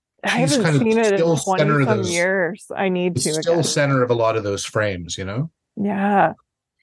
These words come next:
Speaker 2: And in between, of course, I mean, we didn't choose it as one of our movies, but for people who are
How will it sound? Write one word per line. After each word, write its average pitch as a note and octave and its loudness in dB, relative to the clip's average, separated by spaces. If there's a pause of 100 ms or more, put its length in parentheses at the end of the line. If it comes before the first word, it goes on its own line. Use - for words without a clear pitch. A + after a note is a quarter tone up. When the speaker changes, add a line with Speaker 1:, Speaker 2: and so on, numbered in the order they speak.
(720)
Speaker 2:
And D3+ 4
in F#3+ 4
between, G3 4
of B3 0
course, A2+ 2
I A#2+ 4
mean, A2 2
we A2 0
didn't B2+ 2
choose C#3+ 2
it A2+ 0
as G2 0
one A2+ 0
of G#2+ -6
our G#2+ -2
movies, B2 4
but G2+ -6
for G2 -8
people B2+ -2
who A2 -4
are F#2+ -4